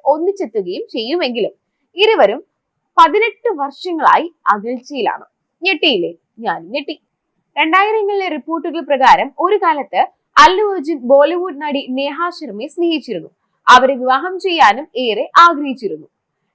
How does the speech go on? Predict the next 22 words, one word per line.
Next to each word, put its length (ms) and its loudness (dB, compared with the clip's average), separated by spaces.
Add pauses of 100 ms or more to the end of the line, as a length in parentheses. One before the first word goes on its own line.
നേഹ 240 0 (180)
ശർമ്മ 220 -4 (120)
രണ്ടായിരത്തി 340 -4 (120)
പത്തിൽ 320 2 (140)
ഇമ്രാൻ 440 -4 (100)
ഷാമിനോടൊപ്പം 640 -4 (460)
ക്രൂക്ക് 360 2
എന്ന 200 -4
ചിത്രത്തിലൂടെ 640 -4 (160)
ബോളിവുഡിൽ 720 0 (300)
അരങ്ങേറ്റം 440 -2 (100)
കുറിച്ചു. 300 -6 (640)
അതിനു 260 2
മുൻപ് 280 2 (180)
അവർ 140 2 (180)
തെലുങ്ക് 320 -2
സിനിമയിൽ 400 -6 (120)
അഭിനയിച്ചിരുന്നു. 580 -10 (420)
ആ 160 4
സമയത്താണ് 560 2 (440)
അല്ലു 280 6
അർജുനും 320 -4